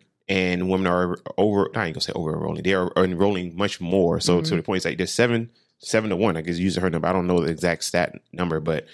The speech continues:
Speaker 1: I just know that it, it is a way more women in college these days than, than men. Uh, and if it's like that when you're eighteen to twenty-two,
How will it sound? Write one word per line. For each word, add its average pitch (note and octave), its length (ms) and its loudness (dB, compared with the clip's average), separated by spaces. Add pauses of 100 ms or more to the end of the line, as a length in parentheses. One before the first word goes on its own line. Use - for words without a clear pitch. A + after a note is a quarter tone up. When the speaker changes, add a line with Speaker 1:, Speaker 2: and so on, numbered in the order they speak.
(480)
Speaker 1:
I G2 80 0
just F#2 180 -4
know F#2 120 2
that F2 80 0
it, F2 200 -2
it F#2+ 80 0
is F2+ 160 0
a C#2 100 -2
way E2+ 280 2
more F2+ 200 2
women E2+ 240 0
in D#2+ 100 -4
college E2 300 -2
these E2 160 -4
days D#2 220 0
than, D#2+ 200 -8
than D#2 200 -6
men. F2+ 280 0 (460)
Uh, E2+ 420 0
and F2 520 -2 (320)
if - 120 -8
it's F2 120 -2
like G2+ 160 -2
that G#2+ 320 2
when F#2+ 160 0
you're F#2 100 4
eighteen G#2 520 2
to F2+ 80 4
twenty-two, G#2 680 2